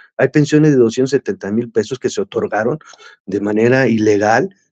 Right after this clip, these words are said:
Ya estamos actuando. Hemos revisado cómo se llevaban, eh, medicamentos. Ya actuamos, ya nos están ayudando, ya hay policía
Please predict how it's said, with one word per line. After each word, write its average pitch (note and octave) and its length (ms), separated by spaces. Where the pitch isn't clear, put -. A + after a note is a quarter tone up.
Ya A2 560
estamos B2+ 440
actuando. A#2 640
Hemos C#3+ 260
revisado B2 640
cómo C3+ 220
se B2+ 160
llevaban, A#2 500
eh, G#2 80
medicamentos. A2+ 960
Ya A2 240
actuamos, C3+ 580
ya C3+ 320
nos G#2+ 200
están C3 180
ayudando, C3 440
ya A2+ 140
hay B2 80
policía A#2 580